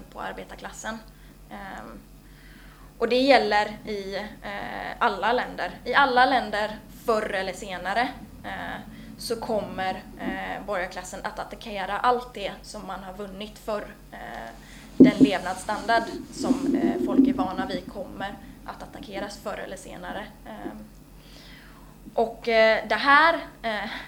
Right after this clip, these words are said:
det är ett recept för, för klasskamp. Och det har vi sett de senaste åren. Eh,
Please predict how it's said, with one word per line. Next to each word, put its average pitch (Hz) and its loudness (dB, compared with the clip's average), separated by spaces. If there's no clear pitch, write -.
det 240 2
är 208 2
ett - -8
recept 214 -8
för, 190 -6
för 190 -12
klasskamp. 226 -10
Och 220 -8
det 220 0
har 240 6
vi 254 8
sett 269 -2
de 226 -8
senaste 185 -10
åren. 196 -6
Eh, 117 -8